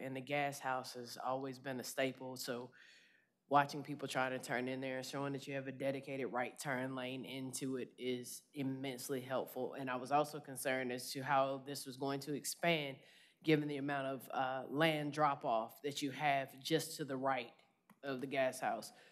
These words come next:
So, um, I'm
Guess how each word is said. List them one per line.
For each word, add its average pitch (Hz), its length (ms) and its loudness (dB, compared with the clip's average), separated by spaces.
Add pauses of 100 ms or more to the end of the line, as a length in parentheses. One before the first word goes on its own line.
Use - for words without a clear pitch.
(100)
So, 123 380 2 (1120)
um, 120 320 -6 (420)
I'm 147 300 -2